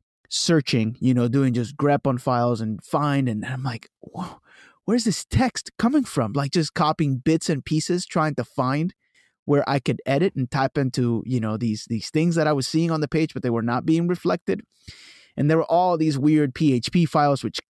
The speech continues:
kinda looked like H T M L. And if you were around at that time, you know that, you know, P H P was basically just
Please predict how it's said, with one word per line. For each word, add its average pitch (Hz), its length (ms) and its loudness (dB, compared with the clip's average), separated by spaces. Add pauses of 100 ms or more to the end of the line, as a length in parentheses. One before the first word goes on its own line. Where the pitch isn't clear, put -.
(140)
kinda 202 360 2
looked 226 280 0
like 220 180 -2
H 190 240 -2
T 185 100 0
M 175 80 2
L. 190 320 0
And 131 140 0
if 123 100 -2
you 170 100 2
were 170 120 4
around 151 220 2
at 139 80 -2
that 139 140 -2
time, 131 220 -2
you 127 80 2
know 127 120 2
that, 113 200 -2 (380)
you 127 100 0
know, 113 80 0
P 120 160 0
H 120 160 -2
P 131 80 2
was 117 140 0
basically 117 440 -2
just 110 460 -4